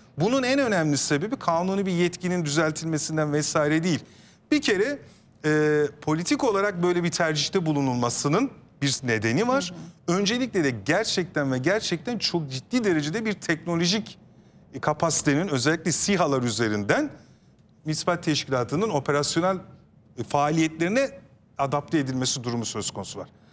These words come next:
Speaker 1: Yani dolayısıyla günümüzde daha görünürlülük de var.
Speaker 2: Evet.
Speaker 1: Ama bu noktada günümüzde mesela medya, medya okuryazarlığının artması, sosyal medyanın vesairenin kullanılması, e, noktasında da bir görünürlüğün artması var. Eski dönem Soğuk Savaş dönemi.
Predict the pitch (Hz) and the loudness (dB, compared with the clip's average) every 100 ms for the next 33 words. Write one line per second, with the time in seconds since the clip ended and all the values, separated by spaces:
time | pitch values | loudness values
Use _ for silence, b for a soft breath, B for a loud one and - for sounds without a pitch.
0 | b b b 151 175 175 143 151 190 196 | b b b 0 2 0 2 2 2 0
1 | - 262 269 262 B B B 131 170 185 | 0 2 0 -2 B B B -4 -2 0
2 | 196 277 202 160 190 233 175 175 165 160 | 0 0 -2 -2 0 0 2 2 2 2
3 | 160 156 165 160 - 101 87 - - - | 2 2 2 0 -2 -2 -2 -6 -12 -10
4 | 196 170 165 226 170 226 254 254 294 202 | -6 0 0 2 2 2 0 0 0 2
5 | 113 B B B - 151 175 196 190 214 | 0 B B B -4 0 2 2 2 0
6 | 170 - 175 143 165 151 185 180 143 147 | 0 0 2 2 2 2 2 0 -4 -4
7 | 151 170 208 - 147 - 165 156 143 151 | 0 0 0 -2 -8 -2 0 2 2 2
8 | 151 151 156 151 143 - 147 - 147 131 | 2 2 2 0 0 -2 -2 -2 -2 -2
9 | 120 - 151 147 147 139 147 147 135 131 | 0 0 2 2 0 0 0 2 0 0
10 | 156 156 160 151 147 156 160 160 156 254 | 0 2 0 -2 0 2 2 0 0 0
11 | 214 B B B B - 139 143 151 151 | -2 B B B B -10 -6 -2 -2 -2
12 | 160 - 185 233 254 180 139 151 143 143 | -2 0 2 2 2 2 2 2 2 2
13 | 139 131 127 117 110 113 123 110 - - | 2 2 2 0 -2 -2 0 -2 -6 -8
14 | 127 117 - 208 220 254 247 214 269 - | -2 -2 0 0 2 2 0 2 2 2
15 | 143 113 - 107 95 87 | 2 0 0 -4 -4 -8